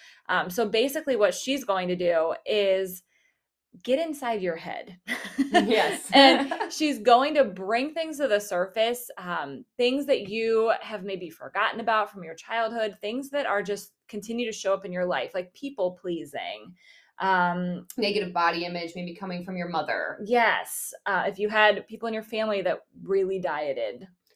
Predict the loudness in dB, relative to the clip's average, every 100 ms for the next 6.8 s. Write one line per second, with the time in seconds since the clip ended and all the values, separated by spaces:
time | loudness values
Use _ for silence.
0 | _ -2 -2 -4 -4 -4 -6 -4 2 4
1 | 4 4 4 2 0 -2 -4 -6 -6 -10
2 | -16 -14 -12 -6 -4 -2 -4 -8 -12 -16
3 | -20 -2 2 2 2 0 -4 -8 -8 -12
4 | -12 -12 -6 -6 -6 -10 -10 -10 -10 -12
5 | -14 -14 -16 -20 _ -6 0 2 2 2
6 | 2 2 2 -2 4 6 6 2